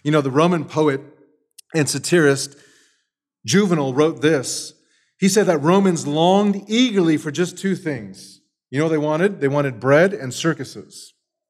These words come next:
That's what he said. And that characterizes this Jewish crowd. And truthfully, that characterizes our American culture. We want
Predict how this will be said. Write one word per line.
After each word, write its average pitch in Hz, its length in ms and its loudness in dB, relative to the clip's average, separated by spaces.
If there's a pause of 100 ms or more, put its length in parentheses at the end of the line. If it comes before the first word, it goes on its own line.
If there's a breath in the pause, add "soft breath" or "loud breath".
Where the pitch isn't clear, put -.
That's 139 180 0
what 160 80 0
he 147 80 0
said. 123 400 -4 (680)
And 160 120 2
that 185 160 -2
characterizes 147 880 0
this 135 180 -6
Jewish 165 380 0
crowd. 117 640 -8 (1500)
And 123 120 -12
truthfully, 185 460 -4
that 120 140 -10
characterizes 117 680 -6
our 107 100 -6
American 107 460 -8
culture. 98 540 -12 (1040)
We 170 160 2
want 117 320 -4